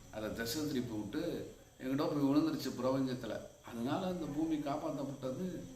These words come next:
இங்க பாருங்க, இந்த ஆளு பேசி பேசி இந்தியாவை தான் கெடுத்துக்கிட்டு இருந்தான்.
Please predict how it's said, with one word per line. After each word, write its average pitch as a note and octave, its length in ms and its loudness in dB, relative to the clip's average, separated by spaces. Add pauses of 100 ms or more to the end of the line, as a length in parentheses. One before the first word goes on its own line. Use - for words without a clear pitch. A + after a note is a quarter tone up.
(720)
இங்க G2+ 140 -6
பாருங்க, A#2+ 340 4
இந்த G2 280 4
ஆளு A2+ 640 4
பேசி A2+ 380 0
பேசி A2+ 300 0
இந்தியாவை A2 460 4
தான் A#2 220 2
கெடுத்துக்கிட்டு G#2 140 -4
இருந்தான். G2 420 -4